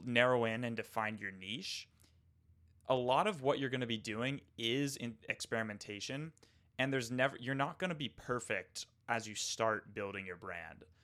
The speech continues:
You know, you're gonna have to kind of feel it out, feel out what your audience resonates with, and it's a very moment-to-moment thing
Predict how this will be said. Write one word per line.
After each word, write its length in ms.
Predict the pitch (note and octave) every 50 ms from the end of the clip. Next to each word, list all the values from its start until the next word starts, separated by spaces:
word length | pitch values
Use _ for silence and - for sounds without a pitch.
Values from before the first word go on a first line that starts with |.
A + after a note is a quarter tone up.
| - _ _ -
You 60 | A2+
know, 100 | A2+ A2+
you're 160 | A#2 A#2 A#2
gonna 520 | A2+ A2 A#2+ B2+ D3 E3 D#3+ D#3 C#3+ - - - - - -
have 260 | - A#2+ A#2+ A#2 - -
to 180 | A#2+ G#2+ F#2+ -
kind 180 | - - A#2 A2
of 60 | G2 - - - - -
feel 300 | - A#2+ A#2+ A#2 A#2 A2+
it 80 | A2 G2
out, 380 | F#2 F#2 G2+ A#2 C#3+ - - -
feel 200 | - A#2 A2+ A2+
out 200 | A2 A2 G#2 A2
what 100 | G#2 G#2
your 160 | G#2 - G2
audience 360 | G2 G2+ A2 A2+ A2 G#2+ -
resonates 440 | - G2+ G#2 A2+ B2 B2 B2+ - -
with, 240 | D3 D#3 E3 E3+ - _ _ - - _ _ -
and 100 | B2+ C3+
it's 100 | C#3 -
a 40 | -
very 180 | D#3 F#3 F#3 E3+
moment-to-moment 720 | B2+ B2 C3 C3+ C#3 C3+ C3 B2+ C3 B2+ A#2+ A2+ G#2 -
thing 400 | - - C3+ C3+ A#2 G#2+ - -